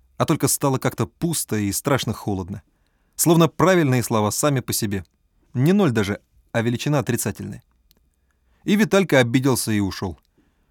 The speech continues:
Укатил в свою Москву. Пятьдесят минут на скоростной надземке. Вот тогда я разбудил встроенный в стену бар автомат и заказал себе коньяку. Потом Смирновской.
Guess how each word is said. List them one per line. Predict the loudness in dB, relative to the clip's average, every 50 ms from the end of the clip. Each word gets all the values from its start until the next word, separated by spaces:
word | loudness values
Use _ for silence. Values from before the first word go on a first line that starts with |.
| _ _ _ _ _ _
Укатил | 0 2 2 2 2 2 0
в | 2
свою | 4 4 4 6 6
Москву. | 4 4 2 0 -2 -2 -2 -2 -4 -6 _ _ _ _ _ _ _ _ -6
Пятьдесят | -4 -2 -2 0 0 -2 0 0
минут | 0 0 0 0 -2
на | -2 -4
скоростной | -4 -4 -4 -4 -4 -2 -2 0
надземке. | 0 0 -2 -2 -2 -2 -2 -2 -4 -8 -12 -14 _ _ _ _ _ _ _ _ _ _ _ _ _ _ _ _ _ _ 2
Вот | 2 2 4
тогда | 4 4 4 4 4 4
я | 6 6
разбудил | 4 4 4 2 4 4 4 4 4
встроенный | 2 0 0 2 2 4 4 4 2 2
в | 0 -2
стену | -2 -2 0 0 0 0
бар | 2 2 2 2 2
автомат | 0 0 0 0 0 2 0 -2 -4 _ _ _ _ _ _ _ _ -6
и | -2 0
заказал | 0 2 2 2 2 2 2 0
себе | 0 0 0 0 -2
коньяку. | 0 0 0 2 2 0 -2 -2 -4 -6 -6 -6 _ _ _ _ _ _ _ _ _ _ _
Потом | 0 2 2 2
Смирновской. | 2 2 2 2 2 2 2 0 0 -2 -6 -8 -12 -12